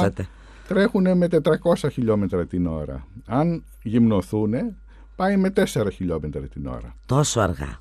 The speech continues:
Speaker 2: Αλλά ο οργανισμός, το λιγονδροκύτταρο, ένα κύτταρο που κατασκευάζει μυελίνη,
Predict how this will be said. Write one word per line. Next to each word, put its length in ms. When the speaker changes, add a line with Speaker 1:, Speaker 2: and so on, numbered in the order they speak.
Speaker 2:
Αλλά 600
ο 140
οργανισμός, 1000
το 100
λιγονδροκύτταρο, 1080
ένα 200
κύτταρο 400
που 260
κατασκευάζει 800
μυελίνη, 680